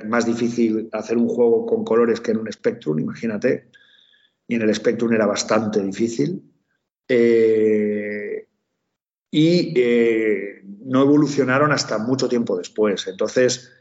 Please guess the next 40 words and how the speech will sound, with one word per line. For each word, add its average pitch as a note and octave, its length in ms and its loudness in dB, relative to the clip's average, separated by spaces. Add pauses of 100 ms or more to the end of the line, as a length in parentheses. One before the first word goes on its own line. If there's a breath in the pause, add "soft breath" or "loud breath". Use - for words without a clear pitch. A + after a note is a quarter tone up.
(140 loud breath)
se - 300 0
intentó, A#2+ 1000 2
pero G#2+ 140 -2
duró A#2 180 2
muy A#2 160 -2
poco. - 300 -8 (100)
O - 40 -20
sea, G#2 160 -10
los G2+ 100 -6
dieciséis G#2+ 420 -2
bits, D3 480 0
era A2+ 160 0
verdad, A#2 300 0
er-, B2 300 0
eran C#3+ 220 2
una A2+ 180 -4
maravilla G2 420 -6
los F2+ 140 -12
juegos. - 580 -2 (140)
Eh, F2+ 240 -8 (540)
y, A#2 280 -2
y A#2+ 60 4
ojalá A2+ 340 2
hubiéramos A2 360 0
seguido G#2+ 240 -2
por G2 140 -4
ese G2 140 -8
camino, G2+ 440 -4 (680 soft breath)
pero C#3 240 2
nos C3 160 -4
cortaron A2 480 -2
las G#2 200 -4
alas A2+ 280 -2
en A2 120 -6
los G#2 140 -6
noventa, A2+ 380 0
empezaron A2 400 -2
a G#2+ 60 -2
venir G#2+ 280 0
las, G2+ 720 -6